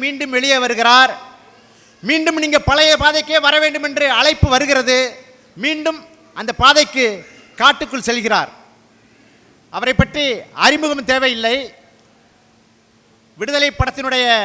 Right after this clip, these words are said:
காவல் நிலைய காட்சியினுடைய உண்மையான விடுதலை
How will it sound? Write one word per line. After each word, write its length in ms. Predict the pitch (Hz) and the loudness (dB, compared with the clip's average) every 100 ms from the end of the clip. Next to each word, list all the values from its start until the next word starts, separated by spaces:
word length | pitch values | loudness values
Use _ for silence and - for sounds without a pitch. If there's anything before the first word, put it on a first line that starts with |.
| 175 - - - _ _ _ - | -4 -10 -20 -20 _ _ _ -2
காவல் 260 | 220 277 285 | 0 2 0
நிலைய 180 | 269 262 | -2 0
காட்சியினுடைய 500 | 240 247 247 233 220 208 175 135 - - _ _ _ _ _ _ - | 0 -2 -4 -2 0 0 -2 -6 -14 -20 _ _ _ _ _ _ -14
உண்மையான 380 | 233 269 277 277 | -6 0 0 0
விடுதலை 300 | 254 254 247 | -2 -4 -4